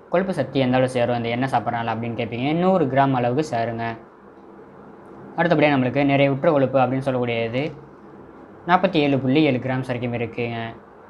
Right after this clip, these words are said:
அடுத்தபடியா நம்மளுக்கு நிறைய உறா கொழுப்பு அப்படின்னு சொல்லக்கூடியது நாற்பத்தி ஒண்ணு புள்ளி ஒரு கிராம்ஸ் வரைக்கும் இருக்கு. பாலி நிறைய உறா கொழுப்பு அப்படின்னு சொல்லக்கூடியது பத்து புள்ளி ஆறு கிராம்ஸ் வரைக்கும் இருக்குங்க. அதை வந்து பார்த்துக்கோங்க. இது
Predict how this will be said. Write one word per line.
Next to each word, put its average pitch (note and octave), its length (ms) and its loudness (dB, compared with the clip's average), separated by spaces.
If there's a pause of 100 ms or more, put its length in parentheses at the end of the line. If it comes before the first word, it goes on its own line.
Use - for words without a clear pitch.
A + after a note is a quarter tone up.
(120)
அடுத்தபடியா D3+ 380 2
நம்மளுக்கு B2+ 360 0 (640)
நிறைய D3 220 0
உறா D#3+ 200 4
கொழுப்பு C3+ 220 0
அப்படின்னு C3 200 -2
சொல்லக்கூடியது B2 420 -2
நாற்பத்தி E3+ 400 0
ஒண்ணு C#3+ 220 0
புள்ளி B2+ 200 2 (220)
ஒரு C3 120 2 (100)
கிராம்ஸ் B2+ 260 -2
வரைக்கும் C#3 300 -2
இருக்கு. A#2 300 -4 (840)
பாலி D#3+ 240 6
நிறைய C#3 220 2
உறா C3+ 160 2
கொழுப்பு B2 240 -2
அப்படின்னு B2+ 240 -2
சொல்லக்கூடியது A#2 500 -2 (160)
பத்து D3+ 280 -2
புள்ளி C#3 200 0
ஆறு B2 200 -4
கிராம்ஸ் B2+ 260 -4
வரைக்கும் A#2+ 260 -4
இருக்குங்க. A#2 320 -4 (1000)
அதை C#3+ 200 6
வந்து A#2 220 -2
பார்த்துக்கோங்க. A2+ 440 -4 (2000)
இது D3+ 100 4